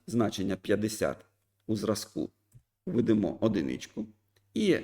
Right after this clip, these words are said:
е, зрозуміло, що для малювання, е, одинички нам потрібна просто рисочка. Нам потрібно, е, ковзати,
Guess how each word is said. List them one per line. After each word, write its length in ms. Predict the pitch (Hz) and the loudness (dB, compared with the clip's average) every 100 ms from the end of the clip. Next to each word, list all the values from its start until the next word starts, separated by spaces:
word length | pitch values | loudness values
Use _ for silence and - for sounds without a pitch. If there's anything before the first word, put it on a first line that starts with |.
| - - - _ - | -6 -20 -20 _ -6
е, 300 | 85 85 78 | -2 -2 0
зрозуміло, 500 | 120 120 131 110 - | 0 2 4 2 0
що 180 | - 87 | -2 -2
для 280 | 107 123 101 | 4 4 4
малювання, 680 | 98 101 104 76 64 57 - - _ _ _ _ | 2 2 0 0 -2 -6 -8 -20 _ _ _ _
е, 120 | 82 | -8
одинички 680 | 76 - - - - - 147 - - | -2 -2 0 -2 -2 -4 -4 -6 0
нам 160 | 349 | 0
потрібна 420 | - - 117 113 | 0 -2 -2 -2
просто 420 | 107 139 104 - 107 | -2 0 0 0 0
рисочка. 520 | 143 80 - - - _ _ _ _ | 0 -2 -8 -12 -14 _ _ _ _
Нам 300 | 98 107 90 | -2 0 0
потрібно, 600 | 110 - 117 82 78 - - _ _ _ _ | -2 0 0 2 -2 -6 -14 _ _ _ _
е, 400 | 87 80 62 - - - _ _ _ _ _ _ _ _ _ _ _ _ _ _ _ _ _ _ _ _ _ _ _ _ _ _ _ | -2 0 0 -4 -10 -20 _ _ _ _ _ _ _ _ _ _ _ _ _ _ _ _ _ _ _ _ _ _ _ _ _ _ _
ковзати, 800 | 135 110 95 90 82 - 50 | 6 6 6 0 -4 -4 -8